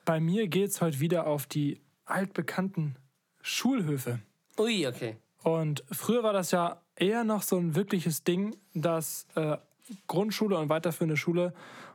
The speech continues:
Speaker 1: dass es da, das hat auch mal, äh, Casper, ähm, mit Verachtung im Podcast gesagt, dass das irgendwie, dass seit ein paar Jahren die sozialen Gruppen in den Schulen sich irgendwie voll verschwimmen.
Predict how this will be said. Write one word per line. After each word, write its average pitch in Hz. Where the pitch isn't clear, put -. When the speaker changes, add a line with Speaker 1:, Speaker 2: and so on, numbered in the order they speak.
Speaker 1:
dass 151
es 160
da, 165
das -
hat -
auch -
mal, 151
äh, 143
Casper, 165
ähm, 147
mit 151
Verachtung 175
im 175
Podcast 139
gesagt, 139
dass 156
das 160
irgendwie, 180
dass 151
seit 156
ein 151
paar -
Jahren 180
die 160
sozialen 170
Gruppen 196
in 165
den 160
Schulen 196
sich 165
irgendwie 165
voll 180
verschwimmen. 160